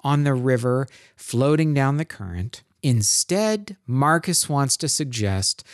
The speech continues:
let's be a little bit more intentional as leaders, and let's ask, why are we doing this?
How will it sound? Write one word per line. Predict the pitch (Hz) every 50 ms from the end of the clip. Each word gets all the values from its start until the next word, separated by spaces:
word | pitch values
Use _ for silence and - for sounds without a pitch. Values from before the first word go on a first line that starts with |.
| - - - - -
let's | - 135 156 180 - -
be | - - 175 165
a | 160
little | 139 139 175 190
bit | 180 196 180
more | 160 156 156 151
intentional | 151 147 - - 151 143 131 - - 139 135 135 -
as | - 127 127 123 127 127 113 113
leaders, | - 120 113 123 120 123 120 113 98 90 87 - - - - _
and | - 175 175 196
let's | 202 185 - -
ask, | 185 165 156 151 143 - - - _ _ _
why | - 135 120 120 120 120 117 107 104 95 87 90 - _ _
are | - 135 113
we | 101 104 101
doing | 98 95 92 90 90
this? | 92 101 98 - - -